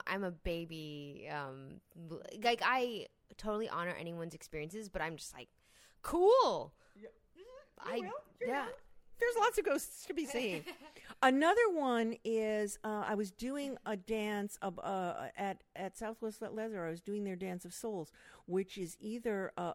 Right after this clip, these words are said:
Speaker 2: a, a hook pull or a ball dance, depending on how you wanna do it. In either case, the, the flesh is pierced, either with, with hooks or,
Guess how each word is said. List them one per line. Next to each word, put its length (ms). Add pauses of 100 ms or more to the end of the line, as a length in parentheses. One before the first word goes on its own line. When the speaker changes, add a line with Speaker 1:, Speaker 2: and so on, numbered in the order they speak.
Speaker 2:
a, 320
a 60
hook 260
pull 260
or 60
a 80
ball 240
dance, 300
depending 340
on 80
how 80
you 140
wanna 180
do 200
it. 100 (220)
In 100
either 240
case, 360
the, 240
the 200 (240)
flesh 260
is 140
pierced, 520
either 220
with, 300
with 260
hooks 340
or, 280